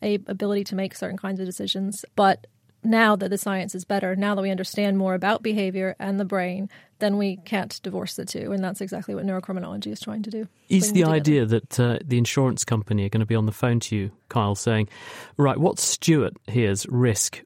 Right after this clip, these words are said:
Speaker 2: of committing a crime in future? How much insurance do we charge him?" Is that the idea?
Speaker 1: Well, this has been a big push in criminology. There's a lot of interest in risk factors, trying to understand how do we predict crime, how do we predict who's gonna commit crime. And actually the work that I'm focusing on is, is a,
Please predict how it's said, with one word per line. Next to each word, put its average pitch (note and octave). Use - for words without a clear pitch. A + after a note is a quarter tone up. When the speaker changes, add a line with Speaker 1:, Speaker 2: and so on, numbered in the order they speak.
Speaker 2:
of A2
committing B2
a A2
crime A#2+
in A#2
future? A#2+
How A#2
much -
insurance -
do B2
we A2+
charge A2+
him?" G#2
Is -
that -
the -
idea? D3
Speaker 1:
Well, A#3+
this C#4+
has C4+
been A#3
a A#3+
big B3
push G#3
in G3+
criminology. G3
There's G3
a G#3
lot G#3+
of G3+
interest G#3+
in G3
risk G3+
factors, G3
trying G#2
to G2+
understand G2
how G#3+
do B3
we B3
predict A3
crime, G3+
how G3+
do G3+
we G3+
predict G3+
who's G#3
gonna F#3+
commit F#3+
crime. F#3+
And G3+
actually A#3+
the B3
work B3+
that A3+
I'm A#3
focusing G3+
on F#3+
is, G3
is G3
a, G3